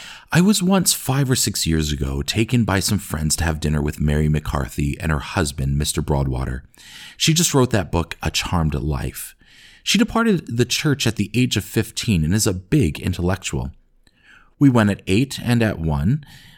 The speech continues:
I hadn't opened my mouth once, there being nothing for me in such company to say. The people who took me there were Robert Lowell and his now wife, Elizabeth Hardwick.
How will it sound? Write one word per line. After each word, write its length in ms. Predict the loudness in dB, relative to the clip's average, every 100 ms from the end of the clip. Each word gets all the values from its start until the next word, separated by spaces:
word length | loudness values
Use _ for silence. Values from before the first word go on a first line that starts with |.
| -6
I 300 | -2 0 0
hadn't 260 | -2 -2
opened 320 | 0 0 2 4
my 160 | 4
mouth 320 | 4 2 0
once, 580 | -2 0 0 -2 -2 -2 -4 -6
there 180 | -4
being 280 | 0 2 2
nothing 340 | 2 0 0 0
for 180 | 0
me 360 | 2 2 2 0
in 240 | -2 -2
such 340 | 0 -2 -2 -2
company 380 | -2 0 2 2
to 100 | 2
say. 400 | 2 0 -2 -8 _ _ _ _ _ -20 -6
The 100 | 0
people 280 | 2 4 4
who 80 |
took 180 | 2 -2
me 120 | -4
there 240 | -4 -2 -2
were 200 | 0 0
Robert 360 | 2 2 2
Lowell 340 | 0 -2 -2 -2
and 160 | -2
his 240 | -2 -2 0
now 180 | 2 0
wife, 380 | 0 -4 -6 -6
Elizabeth 440 | -2 -2 -4 -8
Hardwick. 600 | -6 -4 -4 -6 -10